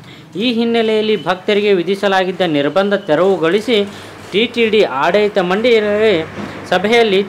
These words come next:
ತೀರ್ಮಾನಿಸಲಾಗಿದೆ. ಆಗಮನ ಶಾಸ್ತ್ರದ ಪ್ರಕಾರ ಸಂಪ್ರೋಕ್ಷಣೆ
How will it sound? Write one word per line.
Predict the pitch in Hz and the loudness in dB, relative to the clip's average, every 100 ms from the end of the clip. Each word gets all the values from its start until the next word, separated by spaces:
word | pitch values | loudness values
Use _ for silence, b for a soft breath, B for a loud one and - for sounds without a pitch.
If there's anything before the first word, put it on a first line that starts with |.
| 156 | 0
ತೀರ್ಮಾನಿಸಲಾಗಿದೆ. | 151 180 180 175 175 170 156 147 143 95 - - - - - B B B - - - 139 | 0 0 -2 -2 -2 0 0 0 -2 -4 -10 -14 -14 -16 -20 B B B -20 -18 -4 -2
ಆಗಮನ | 185 220 233 240 240 | 0 0 0 0 0
ಶಾಸ್ತ್ರದ | 220 202 - 214 220 | -2 -4 -4 -2 -2
ಪ್ರಕಾರ | 214 202 202 202 - | -2 -2 0 0 0
ಸಂಪ್ರೋಕ್ಷಣೆ | 165 180 202 208 214 202 | -4 -2 -2 -2 -2 -2